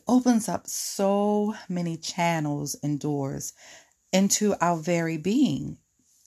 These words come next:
As we are spirits, like God is a spirit, the Bible tells us that we must worship God in spirit and in truth.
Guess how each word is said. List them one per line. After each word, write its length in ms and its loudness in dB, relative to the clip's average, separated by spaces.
As 200 2
we 180 6
are 100 0
spirits, 840 -4
like 460 -6
God 360 -2
is 140 -4
a 60 -6
spirit, 500 -10
the 100 0
Bible 340 2
tells 360 -4
us 160 -4
that 220 -8
we 280 4
must 260 2
worship 520 0
God 380 -6
in 180 -4
spirit 840 -2
and 140 2
in 120 4
truth. 600 -4